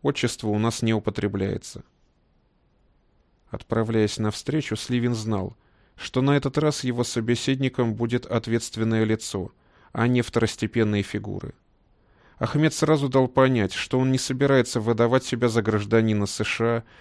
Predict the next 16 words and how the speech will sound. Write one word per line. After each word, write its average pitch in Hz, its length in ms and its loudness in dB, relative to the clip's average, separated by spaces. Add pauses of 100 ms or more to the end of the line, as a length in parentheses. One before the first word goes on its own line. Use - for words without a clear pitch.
(160)
или 147 160 0
европейских 110 760 2
стран, 95 460 -2 (580)
и 123 140 2
тем 160 280 4
дезавуировал 127 840 4
туманные 113 540 0
намеки 104 460 0
Димы. 101 440 -4 (1200)
Вести 131 240 -6
себя 139 320 -2
по-другому 127 640 0
было 123 280 -2
бы 104 140 -4
просто - 380 -4
глупо. 101 500 -4